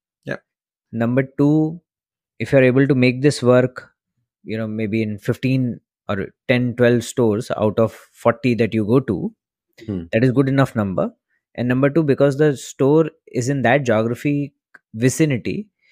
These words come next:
Speaker 2: they will also become your endorsers in front of the distributor as well.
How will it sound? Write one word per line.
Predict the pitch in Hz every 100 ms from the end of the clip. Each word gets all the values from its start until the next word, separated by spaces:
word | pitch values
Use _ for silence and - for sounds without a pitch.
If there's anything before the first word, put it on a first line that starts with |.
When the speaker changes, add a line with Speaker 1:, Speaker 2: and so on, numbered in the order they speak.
| _ _
Speaker 2:
they | 110 143
will | 170 180 -
also | 117 131 - 175
become | 147 143 147
your | 151 156
endorsers | 110 104 107 120 131 127 156 151 151 139
in | 135
front | - 117 117
of | 117
the | 156
distributor | 123 - 117 95 101 87
as | 87 -
well. | -